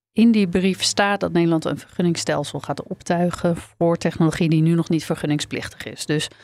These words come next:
eh, A S M L, zijn meest geavanceerde machines, de E U V-technologie, die is al lang aan een vergunnings-, eh, vergunningsplichtig. Dat is internationaal geregeld. Eh, de technologie waar het nu om gaat,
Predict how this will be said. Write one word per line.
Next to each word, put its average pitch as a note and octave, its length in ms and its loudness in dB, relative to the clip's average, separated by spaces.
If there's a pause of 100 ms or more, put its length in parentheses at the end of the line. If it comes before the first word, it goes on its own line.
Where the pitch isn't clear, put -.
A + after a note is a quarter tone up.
(280)
eh, F3 320 0
A F3+ 140 2
S E3+ 60 0
M E3 240 4
L, E3+ 260 0
zijn D#3+ 180 -2
meest F3 280 0
geavanceerde D#3+ 560 -2
machines, F#3+ 440 0
de - 180 -4
E D#3 40 -2
U D#3 100 -4
V-technologie, E3+ 1080 -2
die E3 240 -2
is D#3 180 -2
al C#3+ 120 0
lang C#3+ 260 0
aan D#3 180 -6
een D3+ 200 -4
vergunnings-, D3+ 640 -2
eh, C#3+ 380 0
vergunningsplichtig. C#3+ 920 -2
Dat D#3+ 160 0
is E3+ 100 0
internationaal E3 720 0
geregeld. - 680 -6 (460)
Eh, E3 280 0
de D#3 120 0
technologie F3 640 0
waar D#3 160 0
het D3+ 120 0
nu F3+ 240 4
om G#3 280 0
gaat, F#3 520 -4